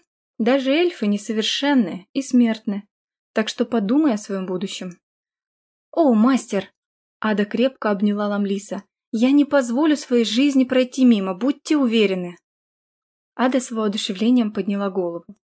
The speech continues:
Она обязательно поможет семье по-настоящему и направит все силы на алхимию.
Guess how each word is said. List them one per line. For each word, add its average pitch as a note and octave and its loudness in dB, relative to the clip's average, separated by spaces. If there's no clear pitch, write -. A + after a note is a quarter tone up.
Она A#3+ 2
обязательно B3+ 0
поможет G#3+ 0
семье A#3 0
по-настоящему G3+ -4
и G#3+ -2
направит B3 0
все - -2
силы A#3 0
на G3 -4
алхимию. F3+ -6